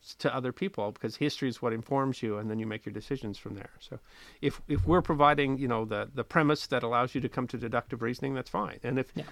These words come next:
Speaker 1: two different people come to different conclusion, that's fine. But you have to have a basis of fact to do that, and that's what we're trying to do, is to, as much as we can, present that basis of fact. And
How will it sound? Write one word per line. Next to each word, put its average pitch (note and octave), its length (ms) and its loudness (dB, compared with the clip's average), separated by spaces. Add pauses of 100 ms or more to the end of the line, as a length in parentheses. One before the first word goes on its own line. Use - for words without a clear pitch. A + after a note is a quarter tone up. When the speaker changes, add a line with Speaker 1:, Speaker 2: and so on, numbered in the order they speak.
Speaker 1:
two - 80 4
different C3+ 260 4
people C#3 240 2
come B2+ 160 2
to C3+ 120 -6
different B2+ 260 -2
conclusion, B2 560 0
that's G#2+ 180 -10
fine. G#2 360 -6 (340)
But A#2+ 180 0
you C3+ 60 2
have E3 260 4
to C3+ 80 -2
have C3+ 160 0
a B2 60 0
basis B2 380 -6
of A#2 80 -8
fact B2 340 0
to - 80 -8
do D3 220 0
that, G#2+ 240 -2
and A2+ 120 -4
that's B2+ 160 -2
what C3 140 0
we're B2+ 180 0
trying C3+ 520 2
to C3 100 -4
do, G#2+ 320 -6
is G#2 160 -10
to, A#2 160 0
as A2+ 220 -4
much B2+ 200 2
as B2 120 -4
we B2 80 -2
can, G#2+ 200 -2
present A2 240 -8
that A2 120 -12
basis - 320 -12
of - 80 -14
fact. - 320 -2
And A#2 100 -2